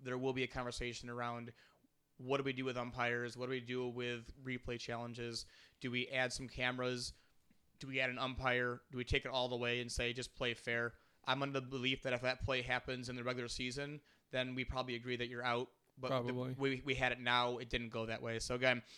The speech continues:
Speaker 1: it didn't make or break the series. It was a big point in the game. At the end of the day, uh, it'll, it'll bring up some questions that we have to have answered. But,
Speaker 2: Yeah.
Speaker 1: uh, it was obviously, uh, I didn't, uh, I didn't enjoy it in the moment.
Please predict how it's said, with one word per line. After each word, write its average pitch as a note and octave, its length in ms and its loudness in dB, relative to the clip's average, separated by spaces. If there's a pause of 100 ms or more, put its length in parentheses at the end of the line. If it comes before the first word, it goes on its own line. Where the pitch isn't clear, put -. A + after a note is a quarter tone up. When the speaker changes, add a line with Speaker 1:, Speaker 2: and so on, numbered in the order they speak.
(160)
Speaker 1:
it C#3 120 -2
didn't D3+ 180 6
make D3 160 10
or C3 60 -4
break C3+ 180 4
the B2+ 60 -8
series. C3+ 480 2
It C#3+ 120 -4
was B2+ 200 0
a B2 40 -6
big B2 280 -2
point B2+ 160 0
in B2+ 80 -8
the B2+ 60 -4
game. B2 360 0 (340)
At C3 80 -6
the C3+ 100 4
end B2+ 60 4
of B2 60 0
the A#2+ 80 2
day, A#2+ 420 4
uh, A#2 300 2
it'll, B2 140 2
it'll B2 260 2 (440)
bring D3+ 180 6
up C#3+ 100 -4
some C3+ 100 -8
questions C3 360 2
that B2 100 -4
we B2+ 60 -2
have A#2+ 120 0
to B2 80 -10
have A#2 140 -2
answered. A#2 480 -6
But, A#2 200 -4 (280)
Speaker 2:
Yeah. B2+ 180 -2
Speaker 1:
uh, A2+ 280 2 (160)
it C3+ 80 -6
was A#2 260 0
obviously, A#2+ 640 0
uh, A2+ 320 -2
I B2+ 80 -2
didn't, A#2 340 -4
uh, A2+ 260 0 (840)
I A#2+ 60 -6
didn't B2 180 -2
enjoy A#2+ 240 -4
it A#2+ 60 0
in A#2+ 80 -8
the A2+ 40 -8
moment. A2+ 300 -6